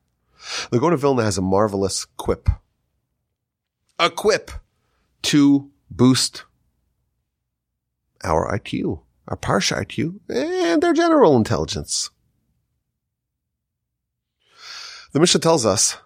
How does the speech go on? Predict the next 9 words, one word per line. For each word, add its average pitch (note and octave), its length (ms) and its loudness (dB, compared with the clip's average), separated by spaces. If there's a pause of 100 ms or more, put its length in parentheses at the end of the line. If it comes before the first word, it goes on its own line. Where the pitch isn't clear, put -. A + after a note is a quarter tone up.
(440)
the G#2+ 100 -14
Talmud F#2 300 -2
says F2 200 -4
this F2+ 220 -4
as - 160 -4
well, - 320 -10 (1400)
in G#3 140 2
the F#3+ 80 2
future, A3+ 640 2